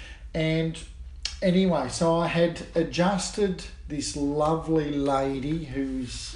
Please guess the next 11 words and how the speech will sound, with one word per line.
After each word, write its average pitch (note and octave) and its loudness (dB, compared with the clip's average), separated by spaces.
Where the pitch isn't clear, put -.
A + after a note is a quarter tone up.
a C3 -4
Peruvian D3 -2
nun. C3+ -6
She E3 -4
must F3+ -2
have - -10
been C#3 -4
around B2+ -4
sixty - -6
years C3 -4
old. A2 -8